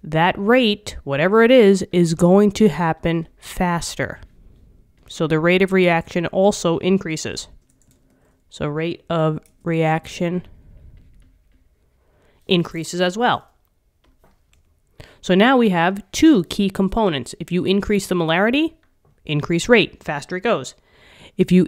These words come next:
increase the temperature, rate will also increase, faster it goes. The third thing that we have to talk about is the size of the pieces.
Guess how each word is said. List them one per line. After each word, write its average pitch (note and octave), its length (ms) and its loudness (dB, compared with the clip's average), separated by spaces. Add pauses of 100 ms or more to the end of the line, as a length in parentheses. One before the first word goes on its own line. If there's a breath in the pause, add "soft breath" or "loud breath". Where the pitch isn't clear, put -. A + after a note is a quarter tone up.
increase G3 420 2
the F3+ 80 -4
temperature, A#3+ 640 -4
rate G3+ 360 4
will G3 140 6
also F3+ 280 2
increase, A#3+ 520 0
faster D#3+ 460 -2
it G3 60 -2
goes. - 360 -2 (1200 loud breath)
The F#3+ 100 2
third D#4 400 4 (420)
thing D#3+ 440 -2 (280)
that D#3 140 -2
we D3+ 100 -6
have D3 140 -8
to D3 80 -12
talk C#3 240 -6
about F3+ 300 -4
is F3+ 240 0
the G#3+ 140 2
size G#3+ 800 -4
of F#3 120 0
the G#3+ 60 2
pieces. - 580 -4